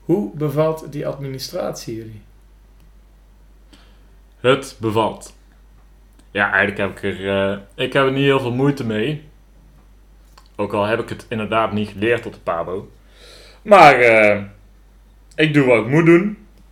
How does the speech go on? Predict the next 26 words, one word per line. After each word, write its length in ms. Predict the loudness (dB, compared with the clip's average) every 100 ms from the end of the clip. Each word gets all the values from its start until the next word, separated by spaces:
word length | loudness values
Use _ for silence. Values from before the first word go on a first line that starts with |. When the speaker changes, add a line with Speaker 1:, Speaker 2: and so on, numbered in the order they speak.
| _
Speaker 2:
Alleen 400 | -4 2 2 2
denk 200 | 0 -2
ik 80 | -2
wel 240 | 4 4
soms 400 | 4 -4 -4 -6
van, 260 | -2 -2 -4 -6
ik 180 | -6
word 200 | 0 0
niet 120 | 0 -6
gecontroleerd. 760 | -10 -10 -8 -6 -4 -6 -16 -14
Nergens. 720 | -8 -8 -8 -16 -20 -20 _ _ _
Speaker 1:
Ja. 320 | -10 -10 -10 -2
Speaker 2:
Dus 460 | -2 -2 -6 -14 _ -10
ik 140 | -6
heb 140 | -4
wel 180 | 0 0
soms 260 | 0 -6 -8
het 120 | -12
gevoel 320 | -6 0 0
van, 300 | 0 -2 -4 -16 _ _ _ _ _
doe 340 | -20 -4 -2 -2
ik 60 |
het 120 | -4 -4
wel 140 | -6
goed? 320 | -6 -10 -12 -20 _ _ _ -8
Speaker 1:
Ja. 300 | -8 -8